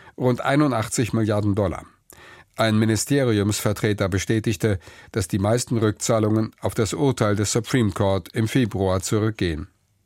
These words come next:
Zölle auf Einfuhren in die U S A sind ein zentrales Werkzeug von Trumps Handelspolitik.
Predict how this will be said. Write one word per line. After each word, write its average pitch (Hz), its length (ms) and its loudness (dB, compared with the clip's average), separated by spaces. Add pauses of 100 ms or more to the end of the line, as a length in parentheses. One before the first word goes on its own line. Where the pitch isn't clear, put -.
(920)
Zölle 156 400 2
auf 139 120 -2
Einfuhren 156 640 2
in 135 140 0
die 123 120 0
U 127 180 2
S 113 120 0
A 127 300 2
sind 139 200 0
ein 120 160 2
zentrales 117 640 0
Werkzeug 110 540 0
von 107 180 0
Trumps 110 380 -2
Handelspolitik. 110 960 0